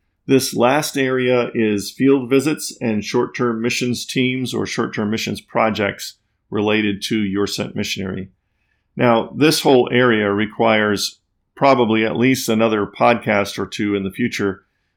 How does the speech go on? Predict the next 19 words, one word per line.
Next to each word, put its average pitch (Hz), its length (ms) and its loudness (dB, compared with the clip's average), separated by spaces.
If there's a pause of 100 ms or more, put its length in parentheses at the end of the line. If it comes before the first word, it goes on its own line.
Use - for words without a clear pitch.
(100)
but 120 180 -2
let 147 100 4
me 160 80 2
just 139 240 2
say 120 300 4
that 104 320 0 (720)
the 113 100 -4
sending 143 380 2
church 131 540 0
needs 120 280 0
to - 80 -6
be 107 400 -2
careful 160 580 -2
about 117 480 0 (240)
how 123 140 0
you 123 260 2
approach 123 600 0
field 120 260 2
visits. 123 520 -2